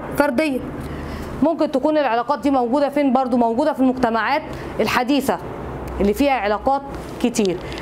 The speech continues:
يبقى هتبقى غير مباشرة وغير شخصية. أدي أول حاجة. أقول رقم اتنين إنها إيه؟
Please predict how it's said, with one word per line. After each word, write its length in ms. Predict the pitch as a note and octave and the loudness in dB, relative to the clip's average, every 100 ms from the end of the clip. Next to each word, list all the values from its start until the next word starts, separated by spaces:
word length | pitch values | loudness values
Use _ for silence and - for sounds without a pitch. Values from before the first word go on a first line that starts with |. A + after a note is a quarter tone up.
| - - | -8 -2
يبقى 200 | G#3+ A#3+ | 0 2
هتبقى 260 | A#3+ C#4 A3+ | 2 2 2
غير 140 | D4+ | 2
مباشرة 420 | C#4 B3+ D#4 - | 2 2 0 2
وغير 180 | B3+ C#4 | 2 0
شخصية. 580 | D4 B3 - A3 F#3 E3 - - - - - - - - - - - - | 0 -2 2 2 2 -2 -4 -10 -12 -12 -14 -12 -12 -12 -14 -14 -10 -2
أدي 200 | G#3 A3 | 0 2
أول 220 | A3+ B3 | 2 0
حاجة. 300 | - G#3 E3+ E3+ - - - | 2 0 0 -4 -8 -4 2
أقول 200 | A#3+ C#4+ | 4 4
رقم 300 | C#4+ C#4+ C4 | 2 2 0
اتنين 480 | B3+ B3 C4+ D#4 F#4+ F#4 - - - - - - - - - - - - - - - - - | 2 4 4 2 0 -6 -12 -14 -14 -14 -14 -14 -14 -16 -14 -14 -10 -8 -8 -12 -16 -6 0
إنها 380 | A3+ B3+ C4+ C4 | 2 4 2 4
إيه؟ 300 | B3 B3 | 4 2